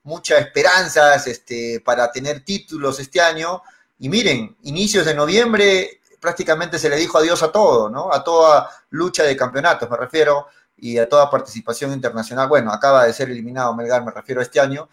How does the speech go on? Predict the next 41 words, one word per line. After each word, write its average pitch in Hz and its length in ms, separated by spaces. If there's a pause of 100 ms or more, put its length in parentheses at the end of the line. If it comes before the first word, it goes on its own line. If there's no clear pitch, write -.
(240)
y 117 200
lamentable, 147 600
¿no? 208 160
Que 160 80
inicios 233 380
de 202 80
noviembre 269 640
Melgar 190 320
ya 202 80
no 196 120
tiene 190 280
prácticamente, 180 1000
en 135 60
cuanto 175 280
a - 80
títulos, 147 400
digo, 165 300
nada 156 300
que 131 80
luchar, 160 380 (440)
y 120 280
simplemente 151 520
lo, 131 200
lo 139 100
máximo 170 400
que 151 80
puede 190 180
aspirar 180 280
en 175 80
este 190 160
momento 214 340
es 185 120
a 147 80
tratar 147 340
de - 100
clasificar 139 440
a 156 60
la 131 80
Sudamericana, 123 640
¿no? 151 200
Y, 120 200